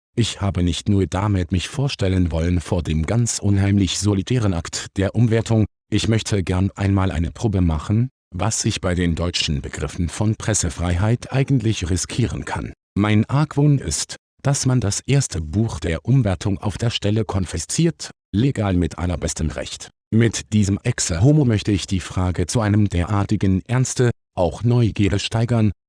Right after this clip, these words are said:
dass die landläufigen und im Grunde vernünftigen Begriffe über das Erlaubte hier einmal einen Ausnahmefall zu ließen.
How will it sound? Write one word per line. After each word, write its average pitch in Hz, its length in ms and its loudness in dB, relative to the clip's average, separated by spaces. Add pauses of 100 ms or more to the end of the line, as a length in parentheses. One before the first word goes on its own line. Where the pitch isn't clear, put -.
dass 123 220 0
die 104 120 2
landläufigen 92 880 0
und 151 280 2
im 147 120 4
Grunde 123 340 2
vernünftigen 95 760 0
Begriffe 110 540 -2
über 87 200 0
das 71 200 -6
Erlaubte 110 520 -2
hier 117 340 2
einmal 98 320 2
einen 90 260 0
Ausnahmefall 87 800 0
zu - 180 0
ließen. 107 400 -2